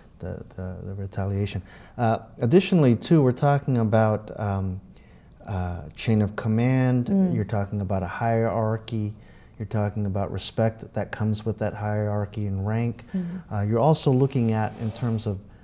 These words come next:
Speaker 1: uh, additional similarities between the church and the, the military. The church has canon law as well as civil law.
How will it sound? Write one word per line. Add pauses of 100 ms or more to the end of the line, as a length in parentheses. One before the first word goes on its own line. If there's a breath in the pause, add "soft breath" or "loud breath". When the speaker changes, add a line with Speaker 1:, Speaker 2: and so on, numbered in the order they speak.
(220 soft breath)
Speaker 1:
uh,
additional
similarities
between
the
church (500 loud breath)
and
the,
the
military. (220 loud breath)
The
church
has
canon
law (340)
as
well
as
civil
law.